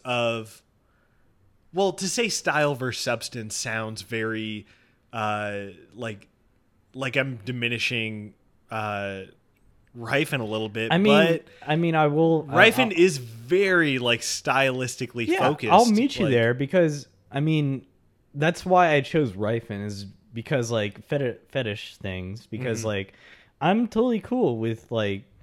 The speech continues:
Speaker 2: very stylistic film.
Speaker 1: Mm-hmm.
Speaker 2: If I'm into his style, and even if there's not much substance to it, I'm having, like, a great time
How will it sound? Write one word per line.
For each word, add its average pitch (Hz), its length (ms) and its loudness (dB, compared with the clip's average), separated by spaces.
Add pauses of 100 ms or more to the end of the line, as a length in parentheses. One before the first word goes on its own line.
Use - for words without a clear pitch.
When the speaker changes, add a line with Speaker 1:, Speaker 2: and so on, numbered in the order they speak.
(260)
Speaker 2:
very 139 320 2
stylistic 120 760 -2
film. 107 540 -4 (340)
Speaker 1:
Mm-hmm. 110 200 -14 (560)
Speaker 2:
If - 200 -10 (360)
I'm 156 180 4
into 165 300 0
his 120 160 0
style, 110 600 -2
and 113 340 -4
even 143 260 -2
if 143 160 -2
there's 127 240 -2
not 123 260 -2
much 117 280 -6
substance 123 480 -8
to 139 180 -2
it, 110 80 -4
I'm 120 160 -4
having, 127 420 -4
like, 104 180 -4
a 95 60 -6
great 110 360 -6
time 101 480 -6